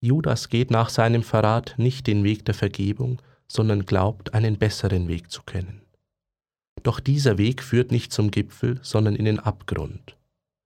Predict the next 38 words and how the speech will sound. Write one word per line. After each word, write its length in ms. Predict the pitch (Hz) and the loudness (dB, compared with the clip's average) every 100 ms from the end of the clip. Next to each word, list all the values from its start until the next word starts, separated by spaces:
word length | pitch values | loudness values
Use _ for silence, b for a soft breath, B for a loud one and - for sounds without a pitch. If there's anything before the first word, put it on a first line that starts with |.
| _ _ _ _ - | _ _ _ _ -2
Er 120 | 135 | 2
hält 240 | 131 113 - | 4 4 2
seine 360 | 110 139 139 | 2 4 4
eigene 320 | 110 123 113 | 2 4 2
Schuld 360 | 107 - 143 139 | 2 0 0 0
für 140 | - | 0
größer 440 | 104 107 147 - - | 2 2 2 0 0
als 180 | 107 - | 0 -2
die 100 | 110 | 0
Gnade 300 | 110 104 107 | 2 2 2
Gottes 460 | 117 131 143 - | 0 0 -4 -2
und 180 | 120 - | -4 -2
beraubt 400 | 107 104 131 131 | 2 2 2 -2
sich 240 | 117 - | -6 -4
so 180 | - 127 | -2 0
selbst 420 | 139 113 123 - | 2 2 0 -2
der 60 | 117 | -4
Vergebung. 680 | - 101 117 120 82 - - _ _ _ _ _ | -2 -2 0 -2 -4 -8 -12 _ _ _ _ _
Damit 460 | 107 123 170 165 - | 2 4 2 -2 -2
gibt 200 | 147 143 | -2 0
er 80 | 127 | 0
die 140 | 120 | 2
Hoffnung 380 | 110 131 147 135 | 2 2 2 2
auf 100 | 113 | 0
eine 240 | 120 113 | 2 2
Versöhnung 500 | 104 110 110 127 127 | 2 2 2 4 4
mit 180 | 110 101 | 2 0
Jesus 440 | 120 117 110 - - | 0 0 0 -4 -4
auf. 440 | 90 87 92 - _ _ - | -4 -4 -8 -18 _ _ -4
Er 100 | 104 | -2
hat 180 | 101 - | -2 -4
Zweifel, 600 | - 101 127 135 123 120 B B B | 0 2 2 2 -2 -4 B B B
dass 220 | 107 - | -4 -2
ihm 220 | 127 135 | 2 2
seine 360 | 117 104 120 110 | 4 2 4 2
Tat 300 | - 104 - | 2 0 0
vergeben 520 | 98 95 101 107 117 | -4 -2 -2 0 -2
wird 320 | 120 123 - | -2 -4 -6